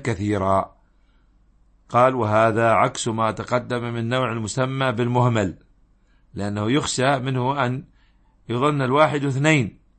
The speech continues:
وهذا يخشى منه أن يظن الاثنان واحدا." هذا مر معنا سابقاً المهمل. ثم قال رحمه الله: "وإن اتفقت الأسماء خطاً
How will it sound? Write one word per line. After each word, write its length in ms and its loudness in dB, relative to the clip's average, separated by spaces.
وهذا 340 -4
يخشى 380 -2
منه 280 -2
أن 80 -2
يظن 320 0
الاثنان 520 2
واحدا." 560 0
هذا 120 -2
مر 260 2
معنا 460 -2
سابقاً 500 -4
المهمل. 640 -6
ثم 140 -2
قال 300 4
رحمه 320 -2
الله: 160 0
"وإن 220 -2
اتفقت 680 -4
الأسماء 840 -4
خطاً 720 -2